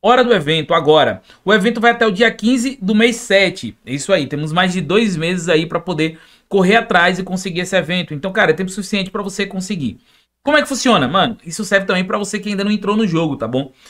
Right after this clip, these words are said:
Você convidando, você chegando ali ao nível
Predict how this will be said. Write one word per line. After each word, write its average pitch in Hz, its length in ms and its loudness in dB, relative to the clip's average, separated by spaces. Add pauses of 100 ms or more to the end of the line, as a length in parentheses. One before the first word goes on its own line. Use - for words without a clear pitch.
(400)
Você 240 240 2
convidando, 240 680 2
você 160 180 -10
chegando 220 340 2
ali 202 320 0 (160)
ao 196 200 2
nível 180 480 0